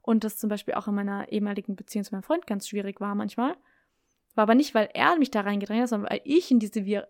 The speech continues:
Hierarchie reingegangen bin, was total verquer ist. Aber dass es etwas ist, dass du, wenn die Beziehungen in deinem Leben vertikal sind, wirst du auch weiter vertikale Beziehungen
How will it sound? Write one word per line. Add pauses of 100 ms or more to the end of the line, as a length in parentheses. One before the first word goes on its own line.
(120)
Hierarchie
reingegangen
bin, (640)
was
total
verquer
ist. (1300)
Aber
dass
es (180)
etwas
ist,
dass
du, (480)
wenn (440)
die
Beziehungen
in
deinem
Leben
vertikal
sind,
wirst
du
auch
weiter
vertikale
Beziehungen